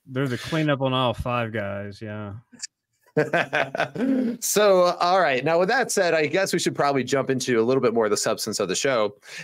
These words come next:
Speaker 2: And, uh, you and I had talked about doing this before and off and on, and we talked about ta-, uh, discussing why churches are just bad at hiring pastors.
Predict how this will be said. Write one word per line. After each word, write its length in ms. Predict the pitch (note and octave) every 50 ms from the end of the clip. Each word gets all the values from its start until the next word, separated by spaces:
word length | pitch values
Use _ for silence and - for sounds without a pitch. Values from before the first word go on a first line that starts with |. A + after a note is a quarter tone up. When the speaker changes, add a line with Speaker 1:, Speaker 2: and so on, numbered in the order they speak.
| -
Speaker 2:
And, 340 | - - B2+ B2 B2 A#2+ A#2+ A#2+ -
uh, 80 | B2 B2 A#2+
you 200 | C3+ C3+ G#3+ D4+
and 100 | F4+ E4+
I 120 | C4+ G#3
had 140 | E3+ D3 D3
talked 240 | C#3 D3+ C#3 C#3+ C#3
about 200 | - C#3 B2+ B2+
doing 160 | - B2 B2
this 120 | A2+ A2 -
before 540 | - F#2+ - - B2+ A2+ G#2 G#2 G2+ G2+
and 340 | - - A2+ A2+ A2 G#2+ G2+ -
off 280 | - B2 A#2+ A#2 -
and 80 | A#2+ A2
on, 260 | G#2+ G#2 G2+ G2 F#2+
and 260 | G2 - A#2 A#2 A2+ A2+
we 120 | C#3+ D3
talked 300 | C3+ - G#3 C4+ C4+ C#4
about 340 | G3 F3+ C#3+ C3 B2 - -
ta-, 220 | - - C3+ - - - -
uh, 360 | - B2+ B2 A2+ A2 G2+ F#2+ F#2+
discussing 580 | G2 A#2+ - - D#3 D#3 - - A#2 A2+ - - - - - - - _ _ _ -
why 440 | - F#2+ F#2 F#2+ B2+ D#3 F#3+ A#3+ B3+
churches 420 | F3 - F#3 F3 - - E3 - -
are 100 | C3+ C#3+
just 200 | C3+ C3 - - - - D#3+ E3+ E3 - -
bad 480 | B2 G2 G#2 G#2+ E2 C2 - - - - _ _ -
at 120 | A2+ - -
hiring 600 | - - A2+ A2 A2 A2 G#2 G2+ G2 F#2+ F#2 F2
pastors. 720 | - - - G#2 E2+ D2+ - - - - - - - - -